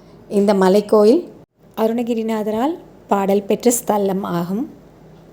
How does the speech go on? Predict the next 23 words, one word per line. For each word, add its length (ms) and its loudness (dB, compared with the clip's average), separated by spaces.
இந்த 300 4
தலத்துக்கு 760 2
ட்ரெயின்ல 300 4
வரலாம், 380 2
பஸ்ல 280 0
வரலாம். 400 0
சென்னையில 640 2
சென்ட்ரல்லேருந்து 760 4
ட்ரெயின் 280 -2
நிறையா 300 -2
இருக்கு, 440 0
அதுல 260 0
வரலாம். 380 -2
வந்துட்டு 380 0
அப்படியே 460 0
கார்ல, 680 2
ஆட்டோல 560 2
மேலே 340 0
ஏறலாம். 400 0
இல்லைன்னா 480 2
கோயில்ல, 560 4
அதாவது 400 2
தேவஸ்தானத்து 960 4